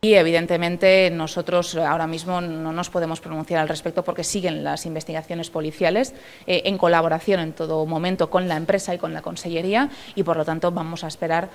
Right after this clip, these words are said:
a, eh, que se esclarezcan, eh, los hechos y el suce-, el suceso,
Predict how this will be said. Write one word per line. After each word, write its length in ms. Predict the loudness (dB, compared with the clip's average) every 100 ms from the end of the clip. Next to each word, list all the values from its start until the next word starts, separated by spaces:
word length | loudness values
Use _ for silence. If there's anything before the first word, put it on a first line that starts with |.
| -16 -6
a, 360 | -2 0 -2 -2
eh, 240 | -4 -4 -6
que 180 | -6 -4
se 140 | -6
esclarezcan, 680 | -4 0 0 0 0 -2 -4 -14 -6
eh, 300 | -2 0 0
los 240 | 0 0 -2
hechos 360 | 0 0 0
y 60 | -2
el 320 | -4 -6 -8
suce-, 360 | -6 -8 -8 -10
el 140 | -8
suceso, 600 | -8 0 2 2 2